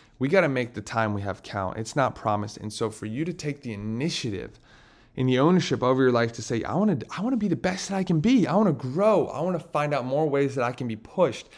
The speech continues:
and challenged and gain more knowledge." These things are so important. Find ways to develop yourself. Number six,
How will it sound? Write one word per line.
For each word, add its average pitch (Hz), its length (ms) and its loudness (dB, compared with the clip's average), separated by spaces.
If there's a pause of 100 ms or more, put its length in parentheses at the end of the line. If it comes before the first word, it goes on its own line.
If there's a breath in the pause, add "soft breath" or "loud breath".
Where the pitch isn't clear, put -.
(160 loud breath)
and 117 140 -6
challenged 147 520 -2 (360 loud breath)
and 127 460 -6
gain 170 260 4
more 139 200 2
knowledge." 120 680 -4 (880 soft breath)
These 156 280 0
things 131 260 -2
are 117 60 -4
so 117 220 0
important. 107 440 -4
Find 160 400 2
ways 139 220 2
to 139 100 -4
develop 107 520 0
yourself. 101 560 -4 (360 soft breath)
Number 131 280 4
six, - 580 -2